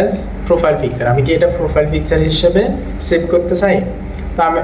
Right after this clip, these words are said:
আপনি যদি এটা প্রোফাইল পিকচার হিসেবে সেভ করতে চান এখানে ক্লিক করবেন। এটা কিন্তু সবাই দেখতে পাবে, visible to anyone।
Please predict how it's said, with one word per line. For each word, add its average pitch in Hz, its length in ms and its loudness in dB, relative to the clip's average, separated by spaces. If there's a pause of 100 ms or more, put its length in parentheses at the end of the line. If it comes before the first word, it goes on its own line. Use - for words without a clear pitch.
আপনি 147 300 0
যদি 156 220 0
এটা 175 120 4
প্রোফাইল 160 340 0
পিকচার 151 280 0
হিসেবে 170 300 2
সেভ 147 340 -2
করতে 143 120 2
চান 202 200 0
এখানে 135 200 2
ক্লিক 139 240 0
করবেন। 175 260 2 (380)
এটা 147 140 2
কিন্তু 185 200 4
সবাই 147 320 2
দেখতে 123 280 0
পাবে, 120 280 2
visible 147 400 2
to - 280 0
anyone। 120 300 2